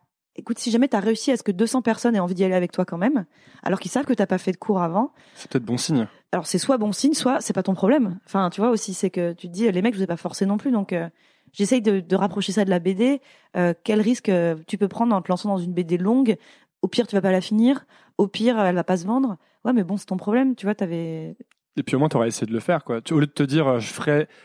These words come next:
Speaker 2: en plus, ça se trouve, tu peux te dire, en fait, c'est pas du tout mon délire de faire une B D longue.
Speaker 1: Ouais.
Speaker 2: Et si tu l'as fait maintenant, tu le sais déjà maintenant, plutôt que dans dix ans, après avoir fait toutes les étapes.
Speaker 1: Et puis aussi, euh,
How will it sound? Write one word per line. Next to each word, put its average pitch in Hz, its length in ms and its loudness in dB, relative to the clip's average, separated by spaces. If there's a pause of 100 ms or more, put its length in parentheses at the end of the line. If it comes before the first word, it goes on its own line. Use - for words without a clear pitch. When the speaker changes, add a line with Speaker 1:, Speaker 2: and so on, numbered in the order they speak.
Speaker 2:
en 127 80 0
plus, 226 120 0
ça 175 100 -2
se - 60 -2
trouve, 185 100 -2
tu - 100 -8
peux 117 140 0
te 113 40 -16
dire, 147 160 2
en 135 60 0
fait, 156 160 0
c'est - 100 -12
pas 110 120 -2
du 101 200 -6
tout 147 160 -4
mon 131 140 -2
délire 123 280 4
de 127 60 2
faire 117 140 -4
une 113 100 0
B 113 60 2
D 117 140 2
longue. 139 260 2 (160)
Speaker 1:
Ouais. 254 260 -2 (280)
Speaker 2:
Et 123 100 -2
si - 140 -8
tu - 120 -6
l'as 135 120 2
fait 156 280 0
maintenant, 139 540 0
tu - 140 -8
le 113 60 -4
sais - 180 -2
déjà 120 240 2
maintenant, 139 340 0
plutôt 147 300 -2
que - 80 -2
dans 120 160 -6
dix 135 260 -2
ans, 165 220 4
après 131 220 0
avoir 127 100 0
fait - 80 -8
toutes - 200 -12
les 120 160 2
étapes. 147 320 -2
Speaker 1:
Et 226 120 2
puis - 120 -4
aussi, 277 320 0
euh, 185 280 2